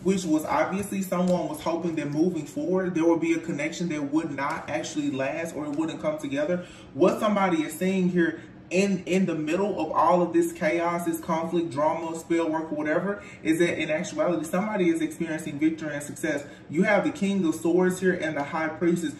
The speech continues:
This could actually be the two lovers here.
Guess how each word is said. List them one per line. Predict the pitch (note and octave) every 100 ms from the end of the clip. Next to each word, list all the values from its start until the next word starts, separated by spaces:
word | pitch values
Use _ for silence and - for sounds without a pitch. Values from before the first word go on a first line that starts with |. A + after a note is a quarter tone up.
| - -
This | F3+ -
could | -
actually | - F3+ - E4
be | F3 F#3+
the | D#3
two | D3+ G3
lovers | E3 D3+ D#3+ C3+ -
here. | E3+ A#2+ A2+